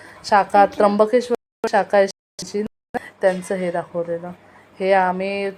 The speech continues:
Speaker 1: फोर्थ फ्लोअरला होतो, तर त्यातला तिथला व्ह्यू आहे. हा आमचा रूम, हे बघा, आमचे आरू दाखवेल तुम्हाला रूम. हा रूम, ही बघा, ही मी.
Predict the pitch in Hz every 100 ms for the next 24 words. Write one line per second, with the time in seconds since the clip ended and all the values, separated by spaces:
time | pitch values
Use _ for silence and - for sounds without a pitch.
0 | - _ - 233 220 220 240 214 196 196
1 | 190 170 196 254 202 185 185 185 196 196
2 | 196 208 202 185 170 185 233 - - -
3 | - 196 185 175 170 175 165 185 254 320
4 | 311 226 170 165 156 87 - - - 185
5 | 185 202 180 175 180 175 170 170 175 170
6 | 170 180 _ _ _ 196 185 - 185 190
7 | 185 175 180 _ _ _ _ _ - 156
8 | 185 185 180 175 190 254 330 339 311 -
9 | - - 180 175 165 160 156 160 170 247
10 | 311 339 339